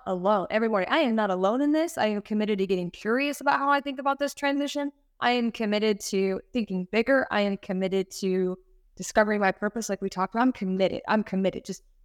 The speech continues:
a decision on this before you dive into it. We're gonna go into some things. We're diving in now, but understand you cannot dive into it with this much limiting, uh,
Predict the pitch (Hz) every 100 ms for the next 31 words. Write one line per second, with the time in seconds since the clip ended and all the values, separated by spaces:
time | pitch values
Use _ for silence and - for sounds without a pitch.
0 | _ _ 202 190 190 - 220 202 175 170
1 | - _ _ - 185 175 170 - - 196
2 | - 214 202 190 180 175 180 185 - -
3 | - 185 185 202 202 208 208 214 247 302
4 | 196 170 165 185 196 214 226 196 165 160
5 | 165 _ _ _ _ - 185 196 185 240
6 | 190 190 - 214 208 202 202 202 196 208
7 | 220 - 190 180 - 175 - 185 - -
8 | 196 175 - - 185 185 175 170 - _
9 | _ _ - 185 156